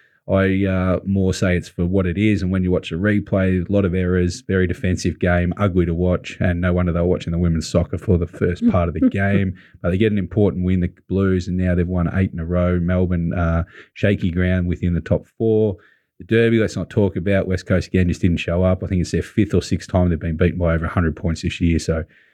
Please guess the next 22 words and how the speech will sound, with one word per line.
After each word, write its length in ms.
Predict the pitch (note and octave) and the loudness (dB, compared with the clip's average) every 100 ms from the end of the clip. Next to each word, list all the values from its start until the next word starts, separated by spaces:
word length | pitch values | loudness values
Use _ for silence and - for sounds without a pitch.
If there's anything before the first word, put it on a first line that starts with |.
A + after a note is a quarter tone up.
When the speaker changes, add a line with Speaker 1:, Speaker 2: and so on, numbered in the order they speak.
| _ _ | _ _
Speaker 1:
uh, 280 | E2+ E2 D#2+ D#2+ | 0 2 2 2
they're 220 | F#2 F2+ | 2 2
disgraceful, 640 | D2+ - F2 F2+ - F2+ | -2 -2 0 0 0 -2
and 160 | D#2+ F2 | 0 -2
the 60 | E2+ | 0
Fremantle 400 | F2 E2+ E2 D#2+ | 0 2 0 -2
season 520 | - F2 D#2 E2 D2+ | 0 0 0 -4 -6
is 240 | - F2 - | -4 -6 -4
over, 400 | G2 G2+ F2+ F2+ | 0 2 2 -2
so 160 | G2 F2 | -2 -2
it 20 | |
was 140 | D#2+ E2+ | -2 -2
a 40 | |
relevant 460 | F2 F2+ F2 D#2 - | 0 0 0 -4 -2
game. 420 | F#2+ F#2 F2+ F2+ | 0 2 0 -2
Hawthorn, 540 | G#2+ G#2+ G#2+ A2 F#2+ E2+ | 0 0 0 -2 -2 -2
the 80 | F#2 | -2
upset, 600 | F#2+ - G2+ F#2 F2 F2+ | -4 -4 0 0 0 0
uh, 200 | F2 D#2+ | 0 0
probably 280 | C3 B2 | 0 0
the 120 | G2 F#2 | 0 0
week, 400 | A2+ C#3 - | 0 -2 -8